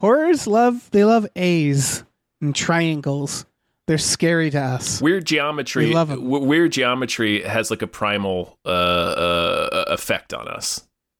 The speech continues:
Speaker 1: Right. I lived, growing up, I lived near an A-frame, and yeah, they were weirdos,
Speaker 2: Mm-hmm.
Speaker 1: you know?
Speaker 2: Yeah, of course they are.
Speaker 1: Yeah, they always are.
Speaker 2: Mm-hmm.
Speaker 1: Um, all right, I, I'll, I'll,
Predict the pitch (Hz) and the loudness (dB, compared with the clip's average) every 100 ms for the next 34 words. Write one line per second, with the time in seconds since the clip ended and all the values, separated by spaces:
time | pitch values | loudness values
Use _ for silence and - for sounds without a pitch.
0 | _ - 202 170 135 _ _ _ 254 339 | _ -2 0 0 -4 _ _ _ -2 0
1 | 359 254 233 208 226 185 180 208 196 165 | 0 -2 -2 2 2 4 2 2 2 0
2 | 160 151 147 143 143 147 143 147 160 226 | 0 0 0 -2 -2 -2 0 2 2 2
3 | 175 190 208 170 156 156 156 156 165 - | 2 2 2 2 2 4 4 4 2 -2
4 | 127 127 156 160 170 220 117 - 143 - | 0 2 2 2 2 2 0 0 -2 -4
5 | - 123 87 95 - _ _ _ _ _ | -4 -2 -2 -4 -10 _ _ _ _ _
6 | _ _ - 202 147 123 139 160 175 175 | _ _ 0 2 2 -2 -2 2 4 4
7 | 180 180 175 156 139 139 123 110 113 - | 4 2 2 2 2 0 2 2 0 -4
8 | - 165 170 180 165 156 _ _ _ _ | -4 0 2 0 -2 -12 _ _ _ _
9 | 240 233 175 269 247 302 311 294 330 | 0 2 2 0 0 -2 0 2 2